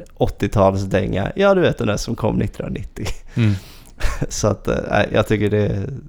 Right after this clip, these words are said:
Speaker 1: hur löjligt som helst, men, eh.
Speaker 2: Ja, det är inget så här jag internt debatterar med mig själv eller med andra.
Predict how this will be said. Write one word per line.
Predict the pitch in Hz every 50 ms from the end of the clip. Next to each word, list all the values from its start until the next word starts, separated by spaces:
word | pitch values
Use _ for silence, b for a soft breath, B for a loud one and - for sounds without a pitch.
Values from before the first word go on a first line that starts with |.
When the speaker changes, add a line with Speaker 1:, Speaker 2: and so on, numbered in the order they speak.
| - - -
Speaker 1:
hur | - 110 107 104 104 90 -
löjligt | - - 113 110 - - 107 -
som | - 101
helst, | 101 101 101 - - - -
men, | - 127 110 110 107
eh. | 104 101 107 - - - - - B B B B B B B B B B B B B B B B B B B B B B B B B -
Speaker 2:
Ja, | 113 120 117 107 - - - -
det | - 107 107
är | 107
inget | 110 110 107 104 101
så | - - 101
här | 95 95
jag | 95 95 92 95 95 - B B B B B B B
internt | 120 113 107 98 - - 101 98 98 101 - - - -
debatterar | 101 90 92 95 - - 101 95 90 87 95 95 98
med | 98 95 92
mig | 92 95
själv | - - 95 95 95 92 92
eller | 90 90 90 92
med | 92 95
andra. | 95 92 85 82 82 82 98